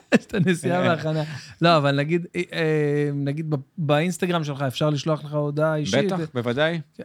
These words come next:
Speaker 1: שאיך, איך הוא, איך, אה, השם, איך, אה,
Speaker 2: יש את
Speaker 1: איך
Speaker 2: השם של דרור זיכרמן,
Speaker 1: פשוט
Speaker 2: או, או
Speaker 1: בעברית לרשום דרור זיכרמן.
Speaker 2: באנגלית, דרור
Speaker 1: באנגלית,
Speaker 2: זיכר-
Speaker 1: דרור זיכרמן. איך
Speaker 2: אה.
Speaker 1: רושמים זיכרמן? סי ו-H?
Speaker 2: כן.
Speaker 1: גם יש לי
Speaker 2: זיצ-,
Speaker 1: סי ו-H.
Speaker 2: זיצ'רמן.
Speaker 1: זיצ'רמן,
Speaker 2: כן.
Speaker 1: דרור זיכ-, חפשו דרור זיצ'רמן,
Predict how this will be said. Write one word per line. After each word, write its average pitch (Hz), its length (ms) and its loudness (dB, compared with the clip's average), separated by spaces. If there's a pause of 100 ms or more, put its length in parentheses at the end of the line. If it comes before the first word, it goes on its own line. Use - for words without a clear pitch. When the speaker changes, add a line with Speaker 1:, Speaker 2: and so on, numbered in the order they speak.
Speaker 1:
שאיך, 156 580 0
איך 185 240 -2
הוא, 202 260 -2
איך, 185 240 -2
אה, 185 520 -2
השם, 220 320 -2
איך, 180 160 -6
אה, 196 180 -2
Speaker 2:
יש 165 100 4
את 202 80 -2
Speaker 1:
איך 185 80 2
Speaker 2:
השם 185 180 0
של 170 140 0
דרור 147 240 0
זיכרמן, 208 600 -2
Speaker 1:
פשוט 180 120 -2
Speaker 2:
או, 226 100 2
או 190 120 -2
Speaker 1:
בעברית 202 420 4
לרשום 208 380 0
דרור 196 260 0
זיכרמן. 170 260 4
Speaker 2:
באנגלית, 151 360 -2
דרור 135 180 2
Speaker 1:
באנגלית, 165 260 4
Speaker 2:
זיכר- 175 160 4
Speaker 1:
דרור 180 260 2
זיכרמן. 160 580 0 (580)
איך 226 100 -2
Speaker 2:
אה. 247 40 0
Speaker 1:
רושמים 240 260 2
זיכרמן? 165 320 2
סי 175 220 0
ו-H? 202 360 0 (600)
Speaker 2:
כן. 123 160 4
Speaker 1:
גם 190 160 2
יש 185 100 -2
לי 180 60 0
Speaker 2:
זיצ-, 151 220 2
Speaker 1:
סי 135 80 -2
ו-H. 131 260 -2
Speaker 2:
זיצ'רמן. 135 560 0
Speaker 1:
זיצ'רמן, 151 800 2
Speaker 2:
כן. 135 120 0
Speaker 1:
דרור 190 200 4
זיכ-, 185 160 0
חפשו 208 560 0
דרור 170 340 2
זיצ'רמן, 175 680 2